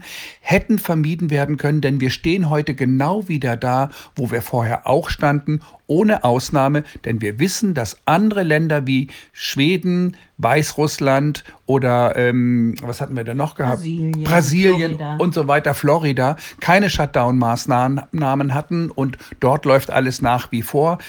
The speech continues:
Speaker 1: Mit anderen Worten, die gesamte Politik ist gescheitert in einem Maße,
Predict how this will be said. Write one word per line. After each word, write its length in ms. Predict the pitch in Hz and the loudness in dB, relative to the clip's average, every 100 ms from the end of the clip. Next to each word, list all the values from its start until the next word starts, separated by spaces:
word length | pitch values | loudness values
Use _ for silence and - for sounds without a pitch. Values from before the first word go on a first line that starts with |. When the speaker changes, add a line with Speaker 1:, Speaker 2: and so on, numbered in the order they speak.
| - | -4
Speaker 1:
Mit 140 | 127 | -4
anderen 360 | - 151 185 151 | -2 -2 -2 0
Worten, 280 | 139 147 135 | -2 -2 -6
die 80 | 139 | -4
gesamte 480 | 135 120 196 220 | -2 2 0 0
Politik 480 | 196 165 151 - 156 | -4 -2 -4 -4 -6
ist 160 | 135 - | -6 -6
gescheitert 560 | 131 - 135 143 143 | -6 -4 -4 -4 -4
in 140 | 131 123 | -4 -2
einem 260 | 127 131 | 0 2
Maße, 520 | 127 120 147 151 143 | 2 2 0 0 -2